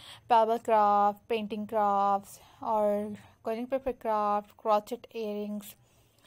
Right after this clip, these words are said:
वगैरह की भी वीडियोज़ अवेलेबल मिलेंगी। So आप लोग मेरे चैनल पे जाके विजिट कर सकते हैं।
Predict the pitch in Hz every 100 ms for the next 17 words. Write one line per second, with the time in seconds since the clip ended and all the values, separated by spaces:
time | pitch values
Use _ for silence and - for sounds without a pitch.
0 | - - - - 226 220 220 240 208 214
1 | 233 208 196 220 - 208 190 190 190 190
2 | 185 185 196 320 - - 214 190 202 202
3 | 190 202 202 - _ - 196 185 185 202
4 | 190 247 311 233 208 - 185 185 185 -
5 | 196 185 185